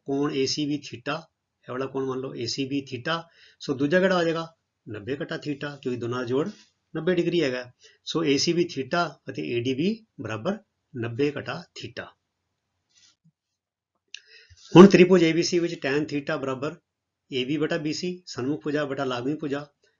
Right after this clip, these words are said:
ਬਰਾਬਰ ਏ ਬੀ ਬਟਾ ਬੀ ਸੀ ਕਿੰਨਾ ਹੈਗਾ? ਚਾਰ। ਇਹਨੂੰ ਸਮੀਕਰਨ ਦਿੱਤਾ ਇੱਕ।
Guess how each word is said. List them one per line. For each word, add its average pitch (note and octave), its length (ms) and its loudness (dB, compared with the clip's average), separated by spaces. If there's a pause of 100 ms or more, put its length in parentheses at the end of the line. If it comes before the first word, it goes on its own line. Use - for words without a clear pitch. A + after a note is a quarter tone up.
(120)
ਬਰਾਬਰ B2+ 340 -4
ਏ A#2+ 160 -6
ਬੀ C#3+ 120 -4
ਬਟਾ C3 280 -6
ਬੀ A#2 180 -8
ਸੀ C#3 160 -6
ਕਿੰਨਾ C#3+ 220 0
ਹੈਗਾ? C3 140 -4
ਚਾਰ। F#2 400 -10 (400)
ਇਹਨੂੰ C#3 160 -2
ਸਮੀਕਰਨ B2+ 440 -4
ਦਿੱਤਾ A2+ 340 -8
ਇੱਕ। - 180 -12